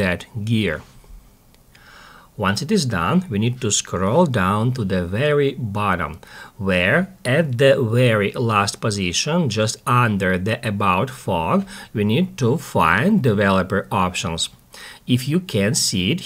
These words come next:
here, it means that it is turned off, like in my case. So first off, I'm gonna show you how we can easily turn on developer options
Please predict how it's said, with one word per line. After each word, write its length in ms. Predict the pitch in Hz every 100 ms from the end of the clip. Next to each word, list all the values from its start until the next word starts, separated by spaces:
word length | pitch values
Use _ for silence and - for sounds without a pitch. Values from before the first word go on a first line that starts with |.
| -
here, 300 | 98 95 127
it 160 | 131 127
means 360 | 117 98 95
that 300 | 104 101 95
it 140 | 127 113
is 160 | 104
turned 560 | 104 117 92 92 101 107 -
off, 400 | 87 98 180 139
like 320 | 98 85 -
in 180 | 151 131
my 220 | 78 78
case. 420 | 101 110 196 196 - - -
So 280 | - 117 95
first 440 | 92 95 95 -
off, 220 | 90 98 - -
I'm 180 | 101
gonna 220 | 110 107 117
show 300 | - 90 90
you 160 | 139
how 340 | 185 104 92 98
we 220 | 95 101
can 200 | - 101
easily 380 | 92 98 113 156
turn 500 | 131 101 92 110 -
on 460 | 98 85 92 170 156
developer 580 | 110 104 101 98 107 -
options 600 | 95 85 - 135 180 196